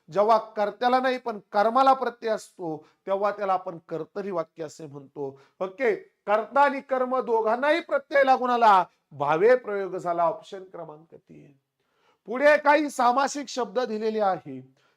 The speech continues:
त्यांचा अनुक्रमे लिंग ओळखा. मीठ, भाकरी, गायरान, भाजीपाला, भाऊ बहीण. चला, कचकटून एकदा सर्वांनी लाईक आणा. लगेच पाच मिनिटात आपलं पुढचं लेक्चर सुरू होणार आहे. ओके, हे लेक्चर काय झालंय, थोडं उशिरा सुरू झालं आहे,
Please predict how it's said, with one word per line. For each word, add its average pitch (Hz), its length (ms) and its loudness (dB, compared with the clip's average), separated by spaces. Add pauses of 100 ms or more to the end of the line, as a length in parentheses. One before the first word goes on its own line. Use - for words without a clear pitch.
(120)
त्यांचा 220 380 0
अनुक्रमे 208 600 -6
लिंग 190 200 -12
ओळखा. 175 440 -6
मीठ, 185 300 -8
भाकरी, 214 400 -4
गायरान, 190 480 -2
भाजीपाला, 165 640 -6
भाऊ 147 240 -14
बहीण. 127 360 -18 (920)
चला, 269 240 8
कचकटून 285 600 2
एकदा 277 300 4
सर्वांनी 262 580 0
लाईक 240 240 4
आणा. 254 180 -2
लगेच 247 300 -4 (120)
पाच 233 240 2
मिनिटात 240 300 -4
आपलं 233 220 -2
पुढचं 214 460 -8
लेक्चर 214 380 -8
सुरू 202 260 -12
होणार 185 320 -2
आहे. 156 300 -2 (300)
ओके, 180 280 -4
हे 220 80 0
लेक्चर 214 300 -6
काय 202 180 -4
झालंय, 196 300 -6
थोडं 185 180 -8
उशिरा 180 460 -8
सुरू 170 320 -12
झालं 143 220 -12
आहे, 139 280 -10